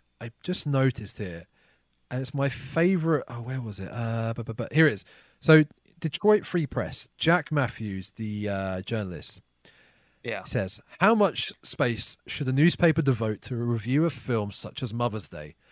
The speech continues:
Speaker 1: a repulsively graphic and vile story about a pair of, uh, uh, special needs <laughs> backwoods
Speaker 2: Mm-hmm.
Speaker 1: brothers who drag young women home to rape and bat around for the pleasure of their demented, sadistic mother?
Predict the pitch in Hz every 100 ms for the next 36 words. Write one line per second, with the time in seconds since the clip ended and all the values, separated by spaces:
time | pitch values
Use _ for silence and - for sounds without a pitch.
0 | _ _ _ 131 127 - 185 190 208 185
1 | 160 147 131 - 113 - 120 104 123 143
2 | 160 - - 117 104 101 107 98 135 131
3 | 131 127 110 - _ - - _ _ 123
4 | - _ _ _ _ 135 107 107 - 190
5 | - 196 175 170 151 139 - - - -
6 | 139 - - 160 147 202 - 185 170 135
7 | 127 143 127 110 107 - - 147 131 135
8 | 143 151 131 139 185 180 156 147 127 123
9 | 113 113 107 160 - 135 110 117 110 127
10 | 113 104 101 - 107 - - 135 135 110
11 | 107 107 101 110 - 107 - - 110 101
12 | - 104 - 120 131 71